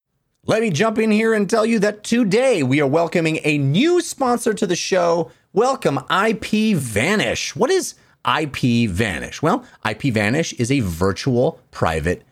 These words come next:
network, a V P N for short. A V P N is a super important tool that helps you safely browse the internet. You can use a V P N on your computers, on your tablets, on your phones,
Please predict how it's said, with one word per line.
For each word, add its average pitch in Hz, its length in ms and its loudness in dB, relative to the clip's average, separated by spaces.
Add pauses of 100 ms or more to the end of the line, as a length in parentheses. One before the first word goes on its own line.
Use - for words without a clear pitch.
(140)
network, 202 440 2
a 101 60 -2
V 143 160 0
P 170 180 0
N 143 140 0
for 131 100 -4
short. 208 340 0 (200)
A 139 60 -2
V 233 160 2
P 233 200 0
N 247 300 0 (160)
is 117 100 -10
a 147 60 -4
super 330 380 0
important 262 380 0
tool 214 240 2
that 180 120 0
helps 180 220 -2
you 151 80 0
safely 214 500 -2
browse 135 440 0
the 127 120 0
internet. 147 580 -2 (280)
You 156 100 -2
can 147 80 2
use 165 160 0
a 143 40 2
V 135 120 0
P 165 160 0
N 151 200 0
on 110 120 -2
your 82 80 -2
computers, 233 640 -2
on 101 80 -2
your 85 100 -6
tablets, 180 440 -2
on 110 80 -2
your 190 80 -4
phones, 196 340 -2